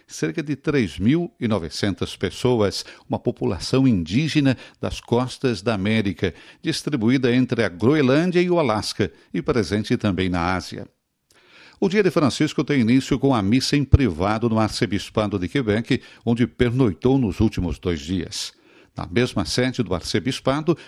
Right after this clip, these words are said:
o Santo Padre se encontra em privado com membros da Companhia de Jesus,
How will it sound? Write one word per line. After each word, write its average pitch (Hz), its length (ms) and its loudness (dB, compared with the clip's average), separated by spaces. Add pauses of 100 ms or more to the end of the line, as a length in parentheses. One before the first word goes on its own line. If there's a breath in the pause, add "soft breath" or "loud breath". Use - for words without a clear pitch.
(120)
o 151 80 -2
Santo 165 280 -2
Padre 131 440 0
se - 200 -2
encontra 113 560 0
em 82 60 -2
privado 139 500 0
com 147 220 2
membros 143 420 2
da 123 120 0
Companhia 135 480 0
de 143 100 -2
Jesus, 135 560 0